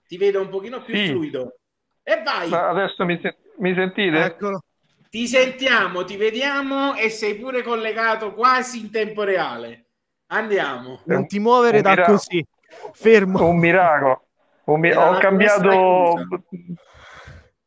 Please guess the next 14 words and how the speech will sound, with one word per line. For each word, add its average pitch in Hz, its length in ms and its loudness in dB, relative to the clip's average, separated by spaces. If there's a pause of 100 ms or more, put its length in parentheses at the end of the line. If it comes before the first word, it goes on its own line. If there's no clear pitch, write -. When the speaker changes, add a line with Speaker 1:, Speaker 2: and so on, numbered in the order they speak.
(400)
Speaker 2:
Sì, 160 720 4
ma 160 160 2
da 165 180 2
quale 185 280 2
po-, 170 320 0
poi 175 260 2
presto 175 340 0
mi 160 140 0
butterò, 156 520 2
però 160 260 4
va 143 100 4
bene, 147 380 4
dai, 131 320 4
eh, 131 720 0